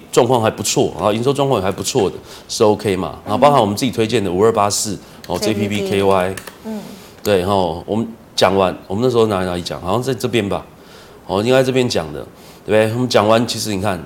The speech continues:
Speaker 1: 市场上也开始
Speaker 2: 创高。
Speaker 1: 注意到了，
Speaker 2: 嗯。
Speaker 1: 对不对？然后今天当然有创高，有点可惜，哦，前高是七十九块，
Speaker 2: 嗯哼。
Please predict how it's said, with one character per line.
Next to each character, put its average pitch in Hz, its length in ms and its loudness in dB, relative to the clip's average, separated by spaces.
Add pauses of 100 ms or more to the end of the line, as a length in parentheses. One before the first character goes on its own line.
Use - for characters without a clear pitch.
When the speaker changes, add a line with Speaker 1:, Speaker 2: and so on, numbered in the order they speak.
(120)
Speaker 1:
市 - 180 -4
场 101 180 -2
上 113 120 0
也 92 60 -2
开 104 140 0
始 95 100 -6
Speaker 2:
创 196 240 -8
高。 - 120 -14
Speaker 1:
注 123 200 2
意 107 80 0
到 98 180 4
了， 76 260 -4
Speaker 2:
嗯。 226 80 -8 (440)
Speaker 1:
对 98 60 -4
不 - 0 -
对？ 104 80 4
然 95 100 0
后 113 80 6
今 185 240 2
天 196 120 6
当 180 140 6
然 123 80 4
有 98 80 2
创 113 260 0
高， 107 120 4
有 117 80 4
点 143 120 0
可 113 160 -2
惜， 80 360 -6
哦， 95 80 -2
前 113 220 -2
高 139 140 6
是 139 140 0
七 120 160 -2
十 117 60 0
九 90 160 -4
块， 85 240 -6 (180)
Speaker 2:
嗯 269 80 -8
哼。 254 240 -8